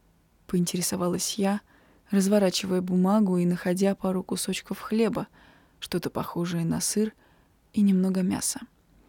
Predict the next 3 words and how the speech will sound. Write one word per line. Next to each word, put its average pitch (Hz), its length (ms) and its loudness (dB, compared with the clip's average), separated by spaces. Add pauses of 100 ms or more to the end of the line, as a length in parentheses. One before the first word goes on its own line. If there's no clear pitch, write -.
(840)
«Да 214 680 4 (580)
и 220 80 6
нет», — - 380 0